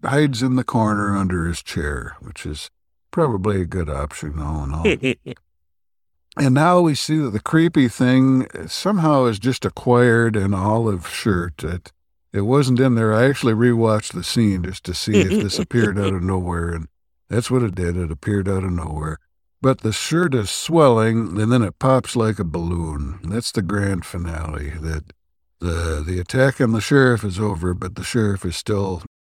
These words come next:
Speaker 1: kind of stunned and hiding under his chair.
Speaker 2: Mm-hmm.
Speaker 1: And Tony grabs the star case and leaves. Outside,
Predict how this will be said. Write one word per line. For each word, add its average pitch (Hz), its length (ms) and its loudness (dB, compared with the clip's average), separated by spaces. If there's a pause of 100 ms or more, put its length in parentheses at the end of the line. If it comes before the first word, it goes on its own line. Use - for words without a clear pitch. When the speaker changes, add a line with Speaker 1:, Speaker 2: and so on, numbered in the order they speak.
(340)
Speaker 1:
kind 98 240 -4
of 85 80 -6
stunned 90 460 -4
and 82 140 -6
hiding 90 360 -4
under 82 240 -4
his 80 160 -8
chair. 82 440 -4 (500)
Speaker 2:
Mm-hmm. 120 220 4 (180)
Speaker 1:
And 95 140 -4
Tony 143 400 6
grabs 113 420 2
the 101 100 -8
star 101 360 -2
case 80 420 -8
and 80 140 -4
leaves. 71 520 -10 (960)
Outside, 151 800 4